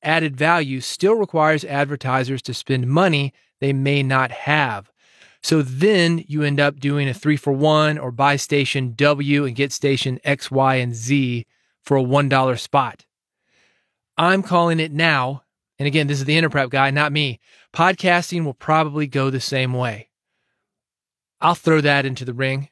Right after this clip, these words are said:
<laughs> It very well could. I see this happening all the time, and we're gonna talk about it. Podcast host and monetization company Audio Boom recently announced this.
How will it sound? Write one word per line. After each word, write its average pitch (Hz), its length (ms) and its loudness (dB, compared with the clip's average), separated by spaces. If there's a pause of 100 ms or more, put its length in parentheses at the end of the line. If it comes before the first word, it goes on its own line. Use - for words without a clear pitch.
<laughs> - 80 -14 (520)
It 254 300 0
very 180 380 2
well 170 260 4
could. 160 320 2
I 127 140 -6
see - 180 -2
this 143 200 -2
happening 139 360 0
all 135 140 2
the 117 80 -10
time, 135 260 0
and 123 80 -8
we're 131 60 -6
gonna 127 100 -4
talk 135 220 0
about 113 240 -8
it. - 100 -18 (480)
Podcast 180 540 2
host 175 320 0
and 143 80 -4
monetization 147 760 0
company 147 460 -2
Audio 165 460 2
Boom 147 420 0
recently 147 320 -2
announced 139 400 0
this. 147 320 0